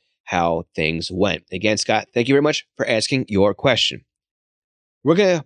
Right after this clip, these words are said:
pause right here for a quick break. And as a reminder, anybody who's a Patreon supporter at the three dollar a month level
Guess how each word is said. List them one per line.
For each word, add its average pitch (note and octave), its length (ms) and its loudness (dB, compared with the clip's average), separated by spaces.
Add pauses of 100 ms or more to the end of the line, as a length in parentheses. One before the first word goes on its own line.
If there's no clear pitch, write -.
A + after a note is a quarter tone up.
pause F#3 380 0
right E3 260 0
here G3 280 2
for C3+ 200 0
a B2 140 0
quick - 300 -2
break. C#3+ 240 0
And D3+ 60 0
as A#2 80 -2
a A2+ 40 2
reminder, B2 400 0
anybody G#3 320 2
who's F3+ 100 -2
a - 40 -8
Patreon D3 420 -2
supporter C#3 320 0
at D3+ 60 -6
the G#2 80 -8
three C3+ 220 -2
dollar B2+ 280 0
a A2 80 0
month G#2+ 300 -2
level C#3+ 340 0